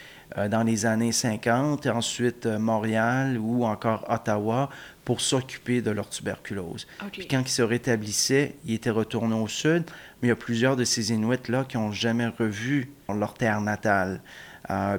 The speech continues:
Speaker 1: puis pour beaucoup d'Inuits qui sont restés en arrière, les parents, euh, les enfants, ben, ils perdaient de vue un membre de la famille, puis souvent, ça arrivait qu'ils avaient plus aucune nouvelle à savoir qu'est-ce qui était arrivé,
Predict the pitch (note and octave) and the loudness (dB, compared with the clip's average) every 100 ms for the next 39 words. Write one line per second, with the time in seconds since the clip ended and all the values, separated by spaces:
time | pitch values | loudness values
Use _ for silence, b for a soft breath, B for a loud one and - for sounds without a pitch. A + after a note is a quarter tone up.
0 | - A#2 A#2 - A2 A2 A#2 B2 C3+ C3 | -2 0 0 0 -2 0 0 0 0 -2
1 | A#2 A#2+ A#2 B2+ C#3 - - - A#2+ A2+ | 2 2 4 2 0 -8 -10 -2 2 2
2 | G2+ A2 - A#2+ A2+ A2 A2 A2+ A#2+ D#3 | 0 -2 -2 -2 0 0 2 2 2 2
3 | D3+ A2 B - A#2+ A#2+ A2 F#2 G#2 B2 | 0 -4 B -2 0 2 2 0 0 -2
4 | F3 - b b b - G#2+ G#2 G2+ G2+ | -2 -8 b b b -8 -4 -2 0 0
5 | G2 G2 A#2 A2+ A#2 G#2 - C3 C#3+ F3 | 0 0 2 2 2 0 -2 0 0 -2
6 | B B B - G#2+ A2 A2 G#2+ A2+ F#2+ | B B B -6 0 2 2 0 -2 0
7 | A2 F#2 F2+ G#2+ C3+ D#3+ A2 - - - | -2 -2 -6 -2 0 0 -2 -8 -20 -20
8 | - A#2 A2+ A#2 G#2+ G#2 G#2+ G2+ G#2+ D3+ | -6 -2 0 2 0 0 0 0 0 0
9 | D#3 B B B - A2+ G#2+ - G#2+ A2+ | -2 B B B -2 0 0 -2 -2 0
10 | C3 B2+ B2+ G2+ G2+ A#2+ - G#2+ G#2+ G#2 | 0 -2 -2 -4 -2 -2 -2 -4 -2 0
11 | G2+ - A2+ - B2+ - C3 A#2 A2+ G#2+ | -2 -4 -6 -2 -2 -2 -2 0 0 0
12 | A#2+ B2 G2+ G2+ G#2 - A2+ G#2+ - G2+ | 0 0 -2 -2 -4 -4 -6 -6 -4 -4
13 | G#2 G#2 A#2 | -4 -2 -2